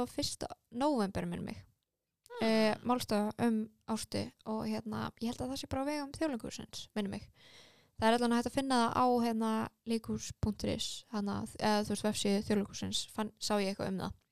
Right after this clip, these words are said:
Speaker 2: Hmm.
Speaker 1: Og ég held að það, ég ætla allan að mæta það.
Speaker 2: Ok.
Speaker 1: Og ég er búin að lofa mér það og, hérna, og það kostar ekki neitt, þannig að ég er allan ekki að fara að tapa á því fjárhagslega ef ég, ef ég mæti ekki.
Speaker 2: Já, ok.
Speaker 1: Þannig að
Speaker 2: Það er allavega
Speaker 1: það er eitthvað.
Speaker 2: plús.
Speaker 1: Já.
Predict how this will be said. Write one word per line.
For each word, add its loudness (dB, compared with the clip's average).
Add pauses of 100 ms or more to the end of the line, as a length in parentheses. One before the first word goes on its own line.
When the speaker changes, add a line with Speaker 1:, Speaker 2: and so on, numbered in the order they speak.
Speaker 2:
Hmm. -12 (680)
Speaker 1:
Og 6 (460)
ég 6
held 0
að 2
það, 6
ég 6
ætla 4
allan 4
að 6
mæta -4
það. -2 (240)
Speaker 2:
Ok. -14 (540)
Speaker 1:
Og 6 (140)
ég 6
er 6
búin 8
að 8
lofa 8
mér 2
það 4
og, 6
hérna, 6
og 2
það 6
kostar 4
ekki 0
neitt, -2 (100)
þannig 4
að 6
ég 8
er 4
allan 4
ekki -2
að 2
fara 0
að -2
tapa 6
á 6
því 6
fjárhagslega 4 (180)
ef 4
ég, 2
ef 0
ég 6
mæti 2
ekki. -4
Speaker 2:
Já, -4 (240)
ok. -10 (220)
Speaker 1:
Þannig 6
að 6
Speaker 2:
Það 2
er -2
allavega 4 (220)
Speaker 1:
það 6
er 8
eitthvað. 2
Speaker 2:
plús. -4 (140)
Speaker 1:
Já. 4